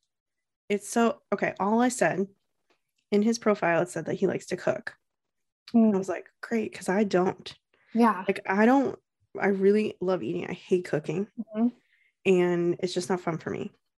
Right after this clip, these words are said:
Speaker 1: Um, there's nothing about it that's fun. And he was like, "Oh, I would cook for you all day, hun." There's
Speaker 2: Ew.
Speaker 1: a red flag.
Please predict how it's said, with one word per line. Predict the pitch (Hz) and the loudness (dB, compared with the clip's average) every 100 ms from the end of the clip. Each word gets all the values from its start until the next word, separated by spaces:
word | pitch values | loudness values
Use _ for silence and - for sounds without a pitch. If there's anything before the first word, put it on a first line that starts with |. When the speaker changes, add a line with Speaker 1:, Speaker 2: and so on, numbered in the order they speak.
| _ - 170 | _ -10 -4
Speaker 1:
Um, | 156 143 | -2 -2
there's | 160 170 | -2 -2
nothing | 170 160 | -2 -4
about | 156 156 | -4 -6
it | |
that's | - - | -10 -10
fun. | - - - - - - - | -10 -10 -16 -20 -20 -6 0
And | |
he | 190 | 6
was | 202 190 | 6 6
like, | 160 - 214 | 2 0 0
"Oh, | 196 - - | 0 0 -2
I | 185 202 | 2 2
would | 233 | 2
cook | 233 202 | 0 -2
for | - 185 | 0 0
you | 170 156 - 180 | 0 -4 -6 -2
all | 175 180 | 0 0
day, | 170 165 | -2 -4
hun." | 180 - 190 180 156 247 339 - _ _ _ _ _ _ _ _ _ _ _ _ _ _ - | -6 -4 0 2 4 4 2 -4 _ _ _ _ _ _ _ _ _ _ _ _ _ _ -6
There's | 226 202 | -2 0
Speaker 2:
Ew. | - - - | -2 -6 -4
Speaker 1:
a | |
red | 185 190 | 2 2
flag. | 190 165 170 196 | 2 0 0 -4